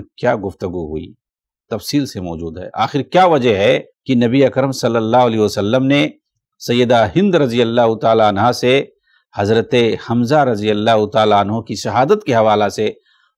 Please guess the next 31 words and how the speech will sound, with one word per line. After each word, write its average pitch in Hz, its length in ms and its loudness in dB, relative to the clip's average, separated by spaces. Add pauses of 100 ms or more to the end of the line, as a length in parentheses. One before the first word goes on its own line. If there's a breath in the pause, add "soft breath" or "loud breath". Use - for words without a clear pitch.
(120)
कोई 208 200 2
बात 131 280 4
नहीं 101 160 -4
फरमाई, 82 460 -6 (260)
जबकि 156 460 0
हज़रत 123 340 -2 (100)
वहशी 127 320 0
रज़ी 127 240 2
अल्लाह 120 320 2
तआला 110 260 2
अन्हो 113 220 0
से 110 180 0 (540)
नबी 107 320 0
पाक 110 260 2
सल्लल्लाहु 101 460 0
अलैहि 104 160 0
वसल्लम 113 380 -2
ने 139 180 2 (540)
अपना 117 440 -2
चेहरा 104 420 -2
छुपाने 95 580 -6
के 87 240 -6
लिए 90 240 -4
फरमा 85 380 -8
दिया? 80 320 -12 (720)
हालांकि 160 420 0
सैयदा 151 400 0
हिंद 185 280 0
बिनते 165 480 0 (140)
उतबा 143 360 0
का 127 160 0